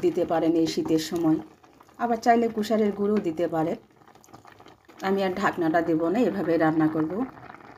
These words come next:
যাতে করে দুধের ঝোলটা শুকে শুকে যায়। বন্ধুরা দেখেন আস্তে আস্তে ঘন হয়ে যাচ্ছে,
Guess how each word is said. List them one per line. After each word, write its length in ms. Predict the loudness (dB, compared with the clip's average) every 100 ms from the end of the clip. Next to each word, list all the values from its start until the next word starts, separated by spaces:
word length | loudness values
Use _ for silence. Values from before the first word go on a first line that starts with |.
| -20 -20 -12 -8
যাতে 180 | -4 -2
করে 140 | 2 2 2
দুধের 240 | 2 2 0
ঝোলটা 320 | -2 0 0 -4
শুকে 220 | -6 -8 -8
শুকে 180 | -8 -10 -8 -6
যায়। 180 | -6 -6 -10 -16 -20 -20 -20 -18 -16 -10
বন্ধুরা 300 | -4 0 0 2 2
দেখেন 300 | 2 -2 0 0
আস্তে 160 | 2 0
আস্তে 160 | 0 -2 0
ঘন 140 | 0 2
হয়ে 180 | 2 2 2
যাচ্ছে, 300 | 0 -2